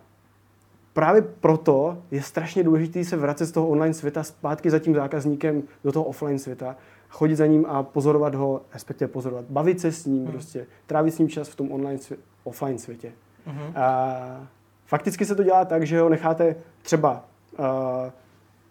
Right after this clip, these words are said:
Speaker 1: nějakým způsobem interagovat s tím vaším webem nebo s nějakou službou, kterou, kterou poskytujete a pozorujete ho u toho. Neptáte se ho v tu chvíli na to, ale pozorujete ho, jak on reaguje a zapisujete si svoje poznatky o tom jeho jednání.
Speaker 2: Takže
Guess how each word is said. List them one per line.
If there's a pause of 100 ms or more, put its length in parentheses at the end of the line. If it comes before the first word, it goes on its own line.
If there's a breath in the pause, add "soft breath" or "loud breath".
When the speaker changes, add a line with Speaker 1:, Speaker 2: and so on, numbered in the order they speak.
Speaker 1:
nějakým
způsobem (920)
interagovat
s
tím
vaším (120)
webem (380 loud breath)
nebo
s
nějakou
službou,
kterou,
kterou
poskytujete (300 loud breath)
a
pozorujete
ho
u
toho. (140)
Neptáte
se
ho
v
tu
chvíli
na
to, (320 loud breath)
ale
pozorujete
ho,
jak
on
reaguje
a
zapisujete
si
svoje
poznatky
o
tom
jeho
jednání.
Speaker 2:
Takže